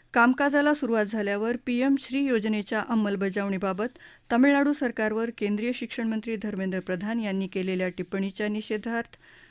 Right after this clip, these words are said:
द्रमुक सदस्यांनी गदारोळ केला. त्यामुळे सभागृहाचं कामकाज अर्धा तास तहकूब करण्यात आलं. मतदार याद्यांमध्ये घोटाळे झाल्याचा आरोप करत त्याविषयी चर्चेची मागणी आज विरोधी पक्षनेते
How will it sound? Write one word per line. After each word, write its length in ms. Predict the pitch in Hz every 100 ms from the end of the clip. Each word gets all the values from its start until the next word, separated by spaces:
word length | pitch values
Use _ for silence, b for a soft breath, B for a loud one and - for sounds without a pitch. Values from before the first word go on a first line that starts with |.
| B
द्रमुक 380 | 208 247 277 294
सदस्यांनी 640 | 302 254 202 208 196 202
गदारोळ 400 | 233 202 175 170
केला. 280 | 165 170 160 - B B -
त्यामुळे 340 | 202 196 220 247
सभागृहाचं 640 | 202 196 185 185 180 240
कामकाज 460 | 240 180 180 202 226
अर्धा 280 | 208 190 208 196
तास 220 | 208 247 -
तहकूब 320 | 202 - 202
करण्यात 320 | - 180 165 170
आलं. 160 | 160 160 _ b b b b 240
मतदार 400 | 240 254 277 294
याद्यांमध्ये 540 | 247 233 233 233 233
घोटाळे 400 | 220 214 208 214
झाल्याचा 420 | 208 196 196 190
आरोप 220 | 185 185
करत 220 | 190 202 233
त्याविषयी 400 | 202 180 185 226
चर्चेची 500 | 220 202 175 185 185
मागणी 380 | 190 180 175 214
आज 200 | 202 175
विरोधी 300 | 180 185 196
पक्षनेते 640 | 226 208 - 208 196 208